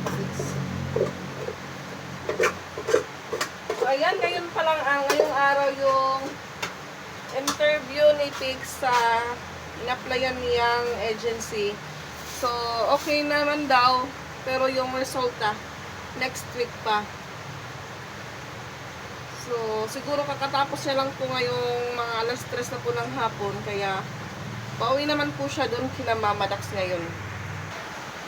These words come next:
At yan ho, nakapagsaing na po ako. So, yung kaserola na gagamitin ko, hindi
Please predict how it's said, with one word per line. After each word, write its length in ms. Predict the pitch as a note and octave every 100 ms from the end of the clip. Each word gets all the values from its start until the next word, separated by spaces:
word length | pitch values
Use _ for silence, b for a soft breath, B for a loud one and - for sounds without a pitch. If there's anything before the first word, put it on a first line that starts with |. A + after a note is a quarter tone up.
| - - - C4
At 80 | -
yan 320 | D4 E4 E4+
ho, 160 | F#4 D4+
nakapagsaing 960 | C#4+ C#4 C#4+ C#4+ - E4 C#4 C4+ C#4+ C#4
na 80 |
po 240 | - C#4 E4+
ako. 320 | F#4 C#4 C#4+
So, 160 | D4 C#4+
yung 320 | C4 C4 B3+ B3+
kaserola 560 | C4 D4 C4 B3+ B3+
na 160 | A#3+ A#3
gagamitin 600 | A3+ A3+ A#3 A#3 - B3 G#3+
ko, 80 | A3 A3+ - - - - - -
hindi 240 | A#3+ A#3+